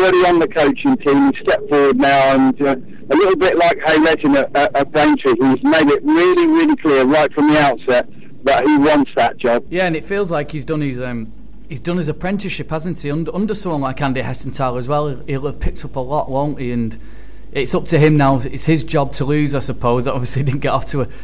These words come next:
Speaker 2: a great start. But Eastleigh this year are actually justifying sort of the money they've been paying out in the recent years. I mean, they're in tenth. They're only six points off the playoffs. It was a fist defeat in five yesterday. So,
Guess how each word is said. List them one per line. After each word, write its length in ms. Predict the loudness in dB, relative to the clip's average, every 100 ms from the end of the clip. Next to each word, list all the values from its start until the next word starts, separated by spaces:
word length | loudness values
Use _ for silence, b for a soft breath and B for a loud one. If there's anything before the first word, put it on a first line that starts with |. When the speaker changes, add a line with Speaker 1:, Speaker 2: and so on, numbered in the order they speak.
| B
Speaker 2:
a 60 | -8
great 300 | -4 -4 -4
start. 320 | -4 -4 -4
But 140 | -4
Eastleigh 320 | -4 -2 0 0
this 200 | -2 -2
year 220 | -4 -2
are 40 |
actually 260 | -4 -4 -6
justifying 840 | -6 -8 -8 -4 -2 -2 -2 -6 B B B
sort 320 | -8 -4 -4
of 300 | -4 -8 -6
the 80 | -2
money 280 | 0 0 0
they've 180 | -2 -4
been 140 | 0
paying 240 | 0 2
out 160 | 0 -2
in 60 | -2
the 80 |
recent 340 | -4 -4 -6 -6
years. 240 | -2 -2 -2
I 40 |
mean, 160 | -2 -2
they're 100 | -2
in 140 | -4
tenth. 440 | -4 -6 -4 -6
They're 120 | -4 -4
only 280 | -2 -4 B B B B
six 300 | -8 -8 -8
points 300 | -6 -4 -6
off 100 | -8
the 80 | -10
playoffs. 480 | -4 -2 -2 -4 -6
It 60 |
was 120 | -8
a 60 | -8
fist 260 | -6 -6 -6
defeat 340 | -6 -8 -8
in 100 | -8
five 540 | -6 -6 -4 -6 -8 -10 B B -10
yesterday. 540 | -10 -10 -8 -6 -6
So, 440 | -6 -6 -4 -4